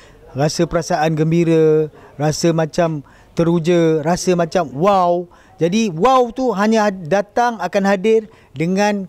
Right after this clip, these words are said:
kehadiran di tempat kejadian secara live. Jadi itu adalah advantage-nya. Kerana itu kami Dhamma Sutra mengadakan konsert tersebut. Bukan menidakkan tentang digital platform tu, tetapi itu adalah antara, orang kata, uh, pembunuh senyap dalam industri muzik tanah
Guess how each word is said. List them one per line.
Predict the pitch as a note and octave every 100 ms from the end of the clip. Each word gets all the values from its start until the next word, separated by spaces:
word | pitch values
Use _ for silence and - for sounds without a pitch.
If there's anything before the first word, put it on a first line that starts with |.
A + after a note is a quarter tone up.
| -
kehadiran | F#3 F3+ G3 G3+ G#3 F#3 - -
di | E3
tempat | F#3 F3 F#3+ C#3+
kejadian | E3 F3 E3+ G3 G3 F#3+
secara | - F3 E3
live. | E3 D#3+ B2 - _ - - -
Jadi | D#3 F#3
itu | - G3+
adalah | E3+ F3 E3+
advantage-nya. | D3+ E3 E3+ - F3+ - F3 C3+ - - - - B2 - -
Kerana | D#3+ E3+ F#3
itu | E3 G3
kami | E3 D#3+ F3
Dhamma | D#3 D#3 C#3+
Sutra | D3 F3 E3
mengadakan | D#3 D3+ D#3 D3
konsert | D3+ D3+ - E3 C#3
tersebut. | - D3 B2+ - - - C#3+
Bukan | D3 A3
menidakkan | F#3 F#3+ F3 F#3+ C#3+ E3+ D#3+
tentang | D#3+ F#3 D#3+
digital | D#3 D#3 F3 G3 F3
platform | F3 D#3+ - D#3+
tu, | C#3+ F3+ G3+
tetapi | D#3+ E3+ - A3 F#3
itu | E3 - G#3+
adalah | F3 F3+ F3+ E3
antara, | E3+ F#3 F#3+ F#3+ F#3 - - - C3+
orang | D#3
kata, | F3+ F3 G#3 G3+ G3+ -
uh, | D#3+ E3
pembunuh | F3 F#3 G3+
senyap | F#3 G#3 A3 B2+
dalam | D3+ F3+ F3
industri | F3 F#3 - G#3 F#3
muzik | F#3+ G3 D#3+
tanah | F3+ F#3